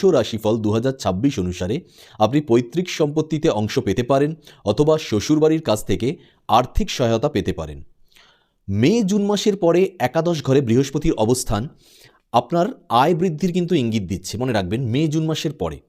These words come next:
এই সময়কাল আর্থিকভাবে আপনাকে যথেষ্ট লাভজনক করে তুলবে। একাদশ ঘর বন্ধুত্ব, যোগাযোগ এবং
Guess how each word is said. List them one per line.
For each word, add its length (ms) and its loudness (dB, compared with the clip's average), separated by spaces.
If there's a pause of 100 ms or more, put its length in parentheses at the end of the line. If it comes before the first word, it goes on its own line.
(680)
এই 160 4
সময়কাল 520 0 (160)
আর্থিকভাবে 720 0
আপনাকে 360 -4 (100)
যথেষ্ট 360 -2
লাভজনক 520 0
করে 160 2
তুলবে। 280 -2 (680)
একাদশ 480 2
ঘর 200 2 (240)
বন্ধুত্ব, 500 0 (160)
যোগাযোগ 580 2
এবং 180 -2